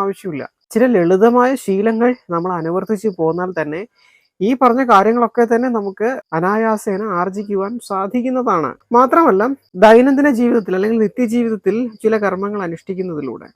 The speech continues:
ഈ പറഞ്ഞതായ ഗുണഫലങ്ങൾ നമുക്ക് വേഗത്തിൽ അറിയുവാനും അല്ലെങ്കിൽ ആർജിക്കുവാനും സാധിക്കുന്നതാണ്. അപ്പൊ അതിലൊന്നാണ്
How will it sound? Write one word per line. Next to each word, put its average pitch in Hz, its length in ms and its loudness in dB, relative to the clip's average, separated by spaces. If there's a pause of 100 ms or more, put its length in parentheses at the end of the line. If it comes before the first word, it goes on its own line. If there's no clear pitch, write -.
ഈ 190 160 4
പറഞ്ഞതായ 220 460 4
ഗുണഫലങ്ങൾ 202 600 0
നമുക്ക് 185 300 -6
വേഗത്തിൽ 190 440 -2 (420)
അറിയുവാനും 180 520 -2
അല്ലെങ്കിൽ 165 260 -6 (280)
ആർജിക്കുവാനും 196 680 -6 (380)
സാധിക്കുന്നതാണ്. 165 720 -2 (200)
അപ്പൊ 254 180 2
അതിലൊന്നാണ് 262 600 2